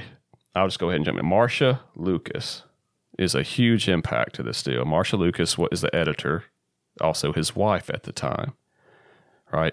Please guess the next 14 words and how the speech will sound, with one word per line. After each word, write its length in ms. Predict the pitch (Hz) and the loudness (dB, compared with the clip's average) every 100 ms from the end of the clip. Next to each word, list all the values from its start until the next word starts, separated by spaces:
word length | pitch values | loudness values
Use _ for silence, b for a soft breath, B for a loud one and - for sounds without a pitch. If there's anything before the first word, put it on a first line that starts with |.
| - | -2
She's 580 | - - 127 135 87 - | -2 0 2 4 2 2
the 120 | 85 | 0
one 240 | 76 82 | 2 2
that 120 | 78 - | 0 0
recommended 960 | 80 78 76 78 95 120 113 67 69 - _ _ - | -2 0 -2 0 2 2 2 0 -2 -8 _ _ -4
somebody 400 | - 175 175 101 | 0 2 2 2
has 200 | 90 - | 0 0
to 80 | 82 | -2
die 540 | 92 107 87 73 73 - _ _ _ _ _ _ _ - | 0 2 2 0 -2 -8 _ _ _ _ _ _ _ -2
during 160 | 82 | 0
the 80 | 73 | 0
Death 240 | 82 110 | 2 2
Star 300 | - - 65 | 0 0 0
fight 420 | - 67 57 - | 0 -4 -4 -6